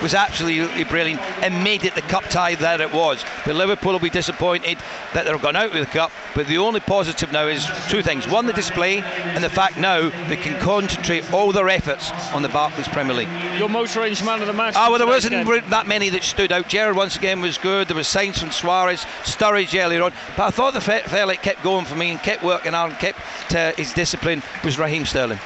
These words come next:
Speaker 2: Raheem Sterling, the Motor Range man of the match. You, you touched on the fact of how much it meant to Arsenal, that success, uh, a week on from getting drubbed. And then we look at the Liverpool faces, particularly Sturridge, who's last down the tunnel there, and I think the Liverpool team thoroughly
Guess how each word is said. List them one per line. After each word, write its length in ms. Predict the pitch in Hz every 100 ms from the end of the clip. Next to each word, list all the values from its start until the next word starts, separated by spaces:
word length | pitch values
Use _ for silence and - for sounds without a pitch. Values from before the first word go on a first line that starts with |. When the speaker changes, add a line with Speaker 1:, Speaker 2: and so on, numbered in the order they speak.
| - -
Speaker 2:
Raheem 260 | 165 175
Sterling, 320 | 156 185 175
the 60 | 170
Motor 300 | 170 170 190
Range 280 | 175 165 165
man 220 | 180 175
of 60 | 165
the 80 |
match. 340 | 170 185 180 -
You, 80 | 302
you 140 | 277 302
touched 340 | - 320 -
on 140 | 285 240
the 80 |
fact 240 | 226 262 240
of 80 | 226
how 120 | 247
much 220 | 240 240
it 100 | 214
meant 500 | 208 233 226 - - - - - - - -
to 260 | - 247
Arsenal, 540 | 226 226 220 - 208 180
that 240 | 208 202
success, 580 | - 208 - 226 190 -
uh, 140 | 208 220
a 220 | 190 208
week 240 | 233 -
on 200 | 220 208
from 200 | 175 185
getting 280 | 180 190 180 - - - - - - -
drubbed. 400 | 208 233 185 - - - -
And 120 | 226
then 100 | 240
we 80 | 254
look 220 | 277 247
at 80 | 226
the 60 |
Liverpool 420 | 233 240 226 220
faces, 400 | 196 226 202 196
particularly 380 | - - - 277
Sturridge, 420 | - 262 247 226
who's 200 | 214 196 214
last 340 | 254 220 -
down 280 | 240 214 196 - - - - -
the 80 | 214
tunnel 460 | - 226 226 214 202
there, 320 | 202 208 202 - - - 202
and 100 | 226
I 20 |
think 180 | - 330
the 100 | 254
Liverpool 440 | 247 254 - 226
team 240 | 214 226 202
thoroughly 600 | - - 247 240 233